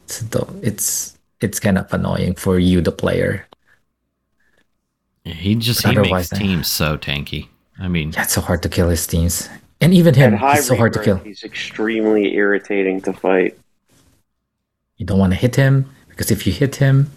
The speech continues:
Speaker 1: he's gonna hit you back and then gets that unpurgeable da-, uh,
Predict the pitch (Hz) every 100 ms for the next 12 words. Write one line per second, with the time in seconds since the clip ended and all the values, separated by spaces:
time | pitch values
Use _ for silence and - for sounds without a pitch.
0 | - - - - - 104 98 92 117 110
1 | 101 101 101 98 95 95 98 - - 95
2 | - 95 - 98 90 92 92 90 90 85
3 | - 117 98 - - 95 92 90